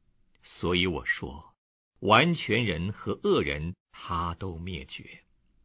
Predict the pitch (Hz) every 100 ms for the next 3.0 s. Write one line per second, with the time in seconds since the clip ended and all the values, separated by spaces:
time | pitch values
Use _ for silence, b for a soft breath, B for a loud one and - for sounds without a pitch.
0 | _ _ _ _ _ - 131 135 107 92
1 | 98 104 - 214 170 113 110 104 104 -
2 | 156 151 143 127 80 98 95 - 76 -